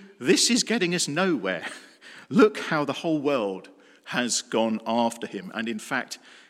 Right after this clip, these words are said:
the, almost the next, well, the next thing is that some Greeks come to see him. It's possible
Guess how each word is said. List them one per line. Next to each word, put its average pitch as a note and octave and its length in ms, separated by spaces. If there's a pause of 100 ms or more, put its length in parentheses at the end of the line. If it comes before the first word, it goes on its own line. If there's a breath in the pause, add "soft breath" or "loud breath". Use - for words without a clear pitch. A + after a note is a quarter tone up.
(140 loud breath)
the, B2 80
almost C#3 320
the B2 100
next, C3+ 400
well, D#3 100
the A2 80
next A2+ 320
thing G2 320
is A2+ 220
that A2+ 100
some A#2+ 240
Greeks - 640 (340 loud breath)
come G#2 520 (240 loud breath)
to - 120
see G#2+ 380
him. E2 300 (600 soft breath)
It's - 140
possible F3 640